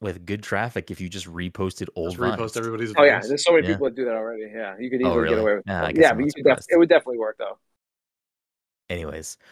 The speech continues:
Speaker 1: welcome, everyone, to the Pass Control Podcast, a show where a couple of best friends talk about the latest in video games and nerd culture. Sometimes we have guests, sometimes we talk about social media too much, and Mike makes jerk-off jokes.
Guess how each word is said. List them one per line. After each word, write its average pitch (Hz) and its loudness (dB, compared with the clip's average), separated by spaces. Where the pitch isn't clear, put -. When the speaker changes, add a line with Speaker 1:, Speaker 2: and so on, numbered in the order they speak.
Speaker 1:
welcome, 87 -4
everyone, 82 -8
to - -10
the 82 -6
Pass 87 -6
Control 87 -8
Podcast, 80 -8
a - -16
show 95 -4
where 85 -6
a 82 -6
couple - -10
of 98 -10
best 101 -6
friends 95 -6
talk 104 -4
about 92 -4
the 95 -8
latest 90 -2
in 87 -8
video 101 -4
games 110 -8
and 85 -8
nerd 82 -4
culture. - -6
Sometimes 101 -6
we 107 -4
have 101 -6
guests, 107 -2
sometimes 135 -6
we 123 -6
talk 117 -6
about 127 -4
social 123 -6
media 123 -2
too 101 -10
much, 98 -2
and 90 -4
Mike 95 -2
makes 104 -4
jerk-off 87 -2
jokes. 82 -6